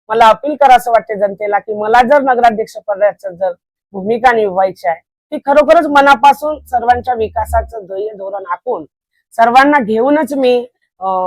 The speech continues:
काम करणार आहे. त्याकरिता, अ, मला वाटते की मला सर्वांनी मतदान करावं आणि जे काही माझं छत्री जे सिम्बॉल आहे त्या छत्रीच्या छायेखाली छोटे असो की मोठे असो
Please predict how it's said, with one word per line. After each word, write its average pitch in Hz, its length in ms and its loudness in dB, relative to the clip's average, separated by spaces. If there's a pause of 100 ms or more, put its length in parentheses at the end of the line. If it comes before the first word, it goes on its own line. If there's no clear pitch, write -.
(200)
काम 208 420 -4
करणार 170 360 -6
आहे. - 180 -20 (140)
त्याकरिता, 233 580 0 (680)
अ, 185 200 -6
मला 208 360 2
वाटते 247 360 2
की 240 100 -4
मला 220 320 2 (420)
सर्वांनी 196 540 0 (500)
मतदान 233 460 2
करावं 269 440 2 (480)
आणि 240 260 0
जे 247 160 2
काही 294 160 4
माझं 269 360 2 (1300)
छत्री 269 320 0
जे 294 140 2
सिम्बॉल 247 480 4
आहे 180 240 2
त्या 220 220 -6
छत्रीच्या 240 680 0
छायेखाली 202 600 -2 (760)
छोटे 233 300 2
असो 294 340 4
की 302 140 -6
मोठे 247 320 0
असो 185 440 -4